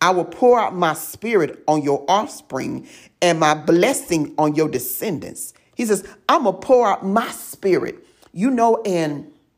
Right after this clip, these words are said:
Isaiah, he prophetically talked about the coming of Christ. And this is what he's saying. "I will pour out my spirit on your offspring and my blessing on your descendants."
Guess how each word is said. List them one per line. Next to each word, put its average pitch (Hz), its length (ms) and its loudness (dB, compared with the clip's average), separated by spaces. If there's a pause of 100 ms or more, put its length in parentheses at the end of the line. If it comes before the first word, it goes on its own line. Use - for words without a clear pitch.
(540)
Isaiah, 185 540 2 (180)
he 247 180 -2
prophetically 240 880 0
talked 214 380 -4
about - 260 0
the 180 60 -6
coming 175 380 -4
of - 160 -2
Christ. 190 340 0 (180)
And 202 160 2
this 220 160 0
is 180 120 -8
what 196 140 4
he's 180 220 -4
saying. 185 380 -4
"I 214 120 2
will 196 180 0
pour 214 280 2
out 190 160 0
my 185 200 -2
spirit - 840 -2 (360)
on 196 180 4
your 190 300 4
offspring 185 1400 -2 (1300)
and 208 160 4
my 180 120 4
blessing 185 720 0
on 190 200 -2
your 190 120 2
descendants." 226 840 -8